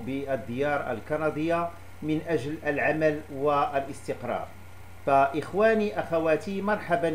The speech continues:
بكم ومرحباً بكل مهتم بالهجرة إلى كندا. كل المعلومات التي أشاركها معكم موثوقة ومأخوذة من المواقع الرسمية للحكومة الكندية،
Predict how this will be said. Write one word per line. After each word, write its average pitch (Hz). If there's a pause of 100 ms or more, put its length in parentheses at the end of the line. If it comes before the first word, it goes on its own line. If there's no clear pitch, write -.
بكم 180 (240)
ومرحباً 165 (140)
بكل 170
مهتم 165
بالهجرة 160
إلى 143
كندا. 117 (760)
كل 240
المعلومات 214
التي 190
أشاركها 185
معكم 175
موثوقة 190 (120)
ومأخوذة 180
من 175
المواقع 165
الرسمية 143 (440)
للحكومة 165
الكندية، 123